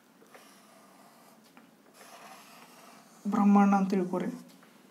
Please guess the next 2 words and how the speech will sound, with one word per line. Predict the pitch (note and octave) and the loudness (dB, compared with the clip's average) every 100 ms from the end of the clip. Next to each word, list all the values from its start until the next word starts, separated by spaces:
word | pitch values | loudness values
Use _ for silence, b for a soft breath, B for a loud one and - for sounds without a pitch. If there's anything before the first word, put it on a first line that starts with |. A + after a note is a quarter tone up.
| _ _ _ _ _ - - - _ - - - - - - _ - - - - - _ - - - - _ - - - _ - - _ _ - - - _ B3+ | _ _ _ _ _ -20 -20 -20 _ -20 -20 -20 -20 -20 -20 _ -20 -20 -20 -20 -20 _ -20 -20 -20 -20 _ -20 -20 -20 _ -20 -20 _ _ -20 -20 -20 _ 2
ಇದು | B3 A#3 | 6 6
ನಕ್ಷತ್ರ. | G3 - E3+ - | 4 0 -8 -12